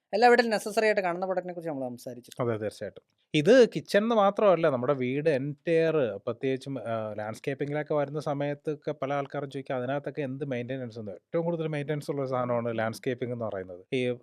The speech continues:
Speaker 2: എൻ്റെ വീട്ടിൽ അത്യാവശ്യം, ആ, കുറച്ച് ലോൺ ഏരിയ ഉണ്ട്. ബാജിയുടെ വീട്ടിലുണ്ട്. ഞങ്ങള്, ആ, ബഫലോ ഗ്രാസ് ആണ് ഇട്ടിരിക്കുന്നത്. അത്, ആ, ഒരു രണ്ട് മാസം,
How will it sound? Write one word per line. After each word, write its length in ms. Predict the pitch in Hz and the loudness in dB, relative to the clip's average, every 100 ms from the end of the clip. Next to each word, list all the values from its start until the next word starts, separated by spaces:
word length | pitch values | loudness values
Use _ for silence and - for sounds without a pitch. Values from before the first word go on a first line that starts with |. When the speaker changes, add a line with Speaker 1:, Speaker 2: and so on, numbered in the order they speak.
| 139 | -4
Speaker 2:
എൻ്റെ 260 | 147 165 | -4 2
വീട്ടിൽ 220 | 185 180 175 | 2 2 0
അത്യാവശ്യം, 580 | 170 165 151 - 147 143 | 2 2 2 -2 -6 -2
ആ, 140 | 139 | -2
കുറച്ച് 320 | 123 135 - 135 | 0 -4 -2 2
ലോൺ 240 | 127 127 | 2 4
ഏരിയ 200 | 123 113 | 2 0
ഉണ്ട്. 200 | 92 92 | -2 -8
ബാജിയുടെ 420 | 92 127 139 156 | -2 2 4 2
വീട്ടിലുണ്ട്. 380 | 143 143 107 98 | 2 0 -4 -6
ഞങ്ങള്, 320 | 120 143 160 - 147 | -10 -6 -6 -6 -6
ആ, 100 | 139 | -2
ബഫലോ 360 | 143 - 160 | -2 2 2
ഗ്രാസ് 220 | 147 143 | 4 2
ആണ് 120 | 139 113 | 2 -2
ഇട്ടിരിക്കുന്നത്. 440 | 101 98 92 87 - | -6 -12 -12 -16 -2
അത്, 380 | 135 180 190 165 | 2 4 2 2
ആ, 40 | |
ഒരു 480 | 180 170 185 202 180 180 | 4 4 4 4 4 2
രണ്ട് 300 | 185 190 214 | 2 4 4
മാസം, 500 | 208 202 185 208 | 6 6 6 2